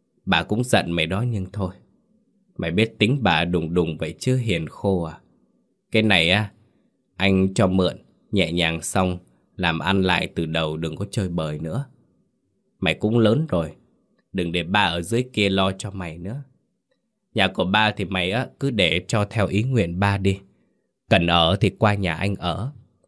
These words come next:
Giờ cũng chỉ có hai vợ chồng nên cũng không phiền gì đâu." Giang đơ cả người,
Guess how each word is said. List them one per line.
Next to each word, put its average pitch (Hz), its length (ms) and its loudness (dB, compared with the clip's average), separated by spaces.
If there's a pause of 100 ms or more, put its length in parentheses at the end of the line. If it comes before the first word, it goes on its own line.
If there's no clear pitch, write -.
(140)
Giờ 82 220 2
cũng 120 240 -2
chỉ 85 120 -2
có 113 180 0
hai 120 240 2
vợ 82 180 -2
chồng 85 340 -4
nên 90 140 -2
cũng 95 160 -4
không 92 260 -2
phiền 78 300 -2
gì 76 120 -10
đâu." 92 180 -6 (1800)
Giang 113 340 4
đơ 113 260 8
cả - 180 -2
người, 80 340 -6